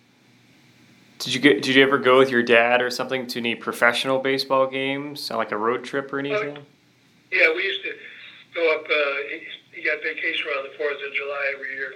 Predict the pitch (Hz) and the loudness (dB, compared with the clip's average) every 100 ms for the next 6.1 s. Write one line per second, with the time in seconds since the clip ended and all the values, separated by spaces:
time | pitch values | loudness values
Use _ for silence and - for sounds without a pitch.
0 | - - - - - - - - - - | -14 -16 -16 -20 -20 -18 -18 -20 -20 -10
1 | - 147 - - 156 151 151 147 143 139 | -2 -2 -2 -6 -2 0 0 -2 -2 -2
2 | 151 147 160 156 - 156 139 - - - | 0 -2 2 2 2 -4 -4 -6 -20 -20
3 | - - - - - 175 156 - 165 156 | -20 -20 -20 -8 2 4 4 2 -4 0
4 | 156 156 - 160 147 147 - 156 151 - | 0 -2 -2 4 4 4 -2 -4 -6 -10
5 | - - 156 151 147 139 - 139 123 120 | -10 0 6 6 6 2 -2 -2 -2 -4